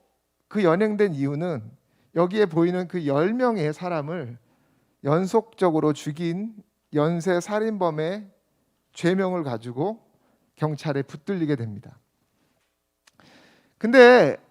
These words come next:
더 놀라운 일은 이 사람이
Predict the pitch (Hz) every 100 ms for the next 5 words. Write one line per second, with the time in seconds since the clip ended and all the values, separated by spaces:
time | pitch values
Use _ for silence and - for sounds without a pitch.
0 | _ _ _ 208 247 196 226 262 262 233
1 | 180 214 190 113 113 - _ _ _ _
2 | _ _ _ _ _ _ _ _ _ _
3 | 220 254 269 269 247 240 233